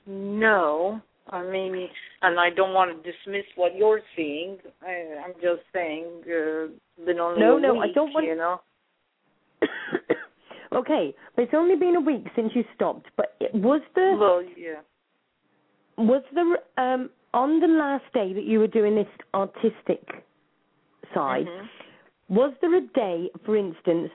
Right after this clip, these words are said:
Speaker 2: that you just put your pencils and pens or whatever down and literally said, "I've just had enough at the moment"?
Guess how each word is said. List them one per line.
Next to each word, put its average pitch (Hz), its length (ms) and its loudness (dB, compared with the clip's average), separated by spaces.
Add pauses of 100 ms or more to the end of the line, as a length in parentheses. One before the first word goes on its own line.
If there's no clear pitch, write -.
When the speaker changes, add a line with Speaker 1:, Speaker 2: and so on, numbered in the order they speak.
Speaker 2:
that 196 140 2
you 240 320 2
just - 300 -4
put 277 180 0 (120)
your 294 100 2
pencils 226 600 0
and 220 120 2
pens 196 260 2
or 180 60 6
whatever 180 360 0
down 175 540 -2 (480)
and 202 180 -2
literally 247 520 -2
said, 226 220 2 (1900)
"I've 214 240 0
just 262 180 0
had 240 220 -6
enough 220 280 0
at 185 60 -4
the 170 80 -2
moment"? 135 440 -2